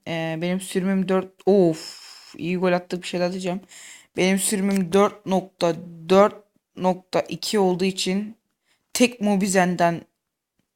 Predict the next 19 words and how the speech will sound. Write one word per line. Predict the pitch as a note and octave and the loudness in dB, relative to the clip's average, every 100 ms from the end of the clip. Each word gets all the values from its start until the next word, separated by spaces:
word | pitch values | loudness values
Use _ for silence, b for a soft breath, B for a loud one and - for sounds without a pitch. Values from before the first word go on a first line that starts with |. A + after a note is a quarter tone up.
| _ _ _ | _ _ _
çekebiliyorum. | - F#3 F3+ E3+ E3+ F3 E3+ E3 | -8 -4 -4 -6 -4 -4 -4 -8
Bu | |
çok | - G3+ G3 | -4 -4 -4
kötü | F#3 F3 E3 | -6 -6 -6
bir | |
şey. | F3 F3+ G3 A#3 B B _ | -6 -2 -2 -4 B B _
Alttaki | - F#3+ F#3+ F#3+ F3+ E3 | 2 2 2 -4 -4 -4
Record | F3+ F#3+ F#3 - | -2 -2 -4 0
by | F#3 F#3 | 0 2
Mobizen | F3+ F#3 F#3+ F#3 | 0 -2 -2 -2
yazısı | F3 F3 F3 | -4 -6 -8
sizi | F3 E3+ | -8 -6
de | F3 E3+ - | -2 -4 -6
kesinlikle | - F3+ - D#3+ D#3 D3+ | -10 -8 -8 -6 -4 -2
rahatsız | D3+ D3+ D#3 | -2 -2 -6
ediyordur | D#3 D#3 D3+ | -6 -4 -4
ve | D3+ | -4
şu | - D#3+ | -6 2
daire, | F3 F3 F3 F3 | 6 6 4 0